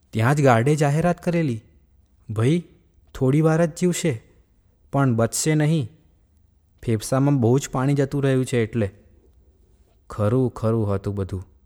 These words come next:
ધૂંધળું ને સ્પીડી. પણ પછી, હા, પછી હું મારા છેલ્લા શબ્દો બોલતો હોઉં એમ શૈલજાની આંખમાં આંખ પરોવીને બોલેલો,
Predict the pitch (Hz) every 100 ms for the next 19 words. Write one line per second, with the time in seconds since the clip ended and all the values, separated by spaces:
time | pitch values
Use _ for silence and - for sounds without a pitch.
0 | _ _ 107 110 107 120 139 143 135 -
1 | 120 117 98 - - _ _ _ _ _
2 | 139 135 113 - 143 175 - _ _ _
3 | 151 165 131 - - _ _ _ - 107
4 | - 135 147 143 127 135 127 131 143 123
5 | 107 135 - 131 135 139 131 123 135 135
6 | 139 143 165 143 - - - _ - -
7 | 113 113 139 143 120 - 135 131 135 -
8 | 120 123 123 127 120 113 120 113